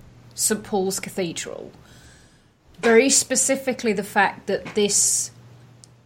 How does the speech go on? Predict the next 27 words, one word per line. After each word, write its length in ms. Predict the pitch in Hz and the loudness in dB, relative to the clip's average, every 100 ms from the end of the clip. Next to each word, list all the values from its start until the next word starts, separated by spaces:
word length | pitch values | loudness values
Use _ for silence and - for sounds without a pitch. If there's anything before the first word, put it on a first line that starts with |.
| _ _ _ - _ _ _ _ _ _ _ - - - - | _ _ _ -20 _ _ _ _ _ _ _ -20 -20 -20 -6
this 240 | 202 220 | -2 0
person 920 | - - 233 233 - 220 208 208 196 196 - - | -2 -2 0 2 2 0 0 -2 -4 -10 -18 -6
is 560 | 185 180 180 170 - - - | -2 0 0 0 -2 -6 -10
surrounded 920 | - - 202 190 196 220 226 220 180 | -4 -2 0 2 2 4 4 4 0
by 180 | 185 185 | 2 2
birds, 680 | 175 180 143 139 - 156 - - | 2 -2 -2 -4 -10 -6 -4 0
and 120 | 233 | 2
there's 140 | 262 | 2
a 60 | 330 | 2
lot 260 | 320 359 | 4 4
of 260 | 370 294 - | 4 0 0
birds 380 | 233 247 254 233 | 2 4 4 2
as 120 | 220 | 0
a 40 | |
metaphor 580 | 220 220 - 208 208 190 | 2 0 -2 -6 -2 -2
for 120 | 190 | -2
poor 280 | 185 185 160 | -6 -2 -2
people 480 | - 85 - - - - | -4 -12 -12 -14 -14 -10
in 140 | 156 143 | -8 -4
this 180 | 143 - | -2 -2
film. 300 | 120 71 - - - - - - - - - - | -2 -6 -10 -20 -20 -20 -20 -20 -20 -20 -20 -6
You've 120 | 190 | 0
got 140 | 202 - | 0 0
the 60 | |
penguins 680 | - 262 226 185 175 175 160 | 0 4 6 6 4 2 0
as 220 | 175 - | 0 2
your, 280 | 175 165 | 2 2